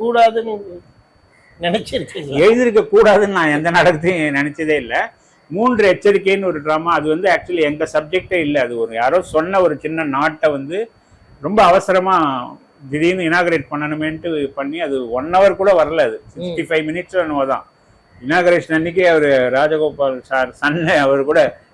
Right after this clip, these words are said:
Speaker 2: "என்ன அவ்வளவுதான் நாடகம்?" அப்படின்னாரு. ஒன்னு, ஏழு மணிக்கு ஆரம்பிச்சு எட்டு மணிக்கெல்லாம் முடிஞ்சு போச்சு. அந்த டிராமா என்னமோ ஹேஸ்டியா பண்ணிட்டோம். அது ஏதோ ஒரு ஆர்வ கோளாறுல, அது ஒரு ஷோவோட ஓடல. அது, அது ஒண்ணுதான் நான் வந்து ஒரு என்னோட இதுல வந்து ஒரு waste of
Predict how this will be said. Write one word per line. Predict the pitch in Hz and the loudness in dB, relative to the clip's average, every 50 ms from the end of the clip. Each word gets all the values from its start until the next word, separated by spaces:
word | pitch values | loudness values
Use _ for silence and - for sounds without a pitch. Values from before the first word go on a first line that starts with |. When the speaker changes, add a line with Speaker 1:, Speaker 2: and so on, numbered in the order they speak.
| _ _ | _ _
Speaker 2:
"என்ன | 185 180 160 | -8 -6 -4
அவ்வளவுதான் | 135 127 151 165 170 170 165 151 143 131 | -2 -2 -2 -2 -2 -2 -2 -2 -4 -2
நாடகம்?" | 131 131 147 139 135 123 - | -2 0 0 -2 -2 -2 0
அப்படின்னாரு. | 175 156 135 147 151 143 143 127 120 - - - - _ _ _ | 0 0 0 0 -2 0 0 -2 -2 -4 -10 -18 -20 _ _ _
ஒன்னு, | 156 147 - - 147 131 127 127 123 113 - _ _ _ | -2 -2 0 -2 -6 -6 -6 -6 -8 -10 -12 _ _ _
ஏழு | - 139 156 170 175 | -2 2 4 4 4
மணிக்கு | 175 170 185 196 185 180 | 4 2 2 4 4 6
ஆரம்பிச்சு | 175 170 175 - | 4 4 2 0
எட்டு | - 160 147 - 160 | -2 -2 -2 -2 -4
மணிக்கெல்லாம் | 170 175 175 175 180 170 156 | -4 -4 -2 -2 -4 -4 -4
முடிஞ்சு | 151 160 165 170 156 | -6 -6 -6 -6 -8
போச்சு. | 143 123 - - 107 101 - _ - _ _ _ _ _ | -8 -10 -10 -12 -20 -20 -20 _ -20 _ _ _ _ _
அந்த | - 139 147 147 | -8 -2 0 0
டிராமா | 131 135 156 190 208 214 214 208 196 | 0 0 0 0 0 0 0 0 0
என்னமோ | 180 170 175 185 175 156 147 139 | 0 -2 -2 0 0 2 0 0
ஹேஸ்டியா | - - 170 190 214 214 208 - 220 220 208 | -2 0 2 2 2 2 0 2 4 4 4
பண்ணிட்டோம். | 202 160 165 165 160 151 156 143 127 | 4 2 -4 -4 -4 -4 -4 -6 -6
அது | 113 107 - _ _ _ _ | -6 -10 -16 _ _ _ _
ஏதோ | - 127 143 165 | -10 -4 -2 0
ஒரு | 175 160 143 | 0 2 2
ஆர்வ | 135 147 160 170 165 - - | 4 4 2 2 0 0 0
கோளாறுல, | 156 151 151 143 135 131 117 | 2 2 2 2 0 -2 -8
அது | - - 120 123 127 127 127 | -10 -8 -8 -8 -6 -6 -6
ஒரு | 127 131 131 - | -6 -8 -8 -4
ஷோவோட | 151 147 151 151 143 131 | -2 0 0 0 0 0
ஓடல. | 131 139 139 139 127 117 | 0 -2 -2 -4 -6 -8
அது, | 107 101 95 - _ - - - _ _ _ _ _ | -10 -10 -14 -18 _ -18 -18 -18 _ _ _ _ _
அது | - 123 135 143 147 156 | -6 -4 0 2 2 2
ஒண்ணுதான் | 180 196 190 214 214 208 | 2 2 2 2 0 2
நான் | 185 170 165 160 156 151 | 2 2 2 2 2 0
வந்து | 151 156 160 175 175 160 151 135 - - | -2 -4 -4 -6 -4 -4 -4 -6 -6 -8
ஒரு | 135 131 131 | -8 -6 -6
என்னோட | 127 123 120 117 123 131 147 160 170 160 160 156 156 | -6 -8 -8 -6 -6 -4 -2 0 0 2 2 2 2
இதுல | 151 170 175 175 170 151 143 131 | 0 0 -2 0 0 0 -2 -2
வந்து | 123 127 135 143 143 | -6 -8 -12 -12 -12
ஒரு | 135 127 120 123 | -10 -12 -12 -8
waste | 131 135 143 143 _ _ 151 143 | -8 -8 -8 -8 _ _ -4 -4
of | 143 147 | -4 -4